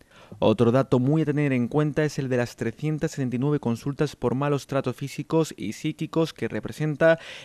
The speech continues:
el veintidós coma setenta y dos por ciento de las consultas atendidas, así como los doscientos treinta y dos menores víctimas directas de la violencia sufrida por sus madres dentro del programa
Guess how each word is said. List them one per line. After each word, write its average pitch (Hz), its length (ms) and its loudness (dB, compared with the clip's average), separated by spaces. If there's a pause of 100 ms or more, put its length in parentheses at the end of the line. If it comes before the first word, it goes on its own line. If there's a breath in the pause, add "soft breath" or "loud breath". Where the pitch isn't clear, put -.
el 95 160 -2
veintidós 123 460 0
coma 156 160 -4
setenta 135 280 -6
y 139 40 0
dos 156 160 2
por 120 180 -4
ciento 147 400 -2
de 131 140 -2
las 120 160 -2
consultas 139 500 -4
atendidas, 127 640 -2 (200 loud breath)
así 127 300 -8
como 165 260 0
los 135 220 2
doscientos 156 520 -2
treinta 135 220 -4
y 135 60 0
dos 139 180 0
menores 139 440 0
víctimas 139 680 -4
directas 127 520 -2
de 123 80 0
la 117 100 2
violencia 123 400 0
sufrida 127 460 -2
por 113 140 -2
sus 107 180 -8
madres 139 340 0
dentro 156 340 -2
del 156 140 2
programa 131 500 0